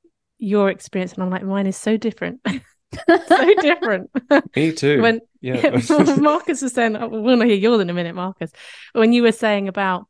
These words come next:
Speaker 1: having something to hold on to, and when I was listening to you, Steph, I had a few pangs going on as well because my family isn't emotionally close. I don't have the kind of sense of family,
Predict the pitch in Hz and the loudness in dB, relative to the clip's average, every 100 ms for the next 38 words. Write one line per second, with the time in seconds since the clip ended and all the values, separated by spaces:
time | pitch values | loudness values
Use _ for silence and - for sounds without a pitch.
0 | _ _ _ _ _ _ - 208 208 202 | _ _ _ _ _ _ -4 -2 -2 -2
1 | 196 190 - 202 185 180 180 175 - 180 | -4 -6 -8 -4 -2 -2 -2 -6 -14 -10
2 | 180 185 185 190 - 180 - 185 185 - | -6 -4 -2 -4 -6 -10 -8 -6 -6 -8
3 | 185 - - - 233 330 339 285 262 - | -14 -14 -18 -8 -2 -2 0 -2 -4 -4
4 | 185 180 180 - 180 175 170 175 185 175 | -4 -2 -6 -6 -4 -4 -6 -6 -4 -4
5 | 165 180 180 - - - - 208 202 196 | -6 -6 -6 -8 -20 -12 -2 0 0 -2
6 | 190 190 240 214 - 170 165 - 160 156 | -2 0 0 -2 -6 -8 -8 -8 -8 -8
7 | - - 170 - _ _ - 185 185 - | -10 -14 -16 -20 _ _ -6 -4 -4 -2
8 | 185 175 - 175 175 175 165 - _ - | -2 -2 -6 -6 -4 -4 -4 -10 _ -4
9 | 190 - 180 - - 202 185 170 160 165 | -2 -2 -12 -10 -2 0 0 -2 -6 -8